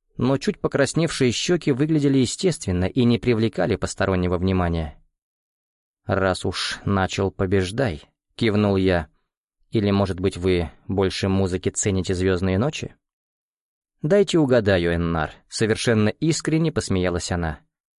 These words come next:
«У вас с собой ещё и рассеивающие тучи артефакты имеются?»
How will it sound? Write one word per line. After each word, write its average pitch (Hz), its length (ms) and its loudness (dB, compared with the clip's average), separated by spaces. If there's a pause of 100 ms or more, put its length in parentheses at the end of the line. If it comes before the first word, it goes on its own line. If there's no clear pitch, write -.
(240)
«У 123 120 2
вас 131 180 2
с - 60 -4
собой 131 340 2
ещё 131 360 2
и 135 120 -2
рассеивающие 127 1160 2
тучи 127 340 -2
артефакты 123 600 -2
имеются?» 87 500 -2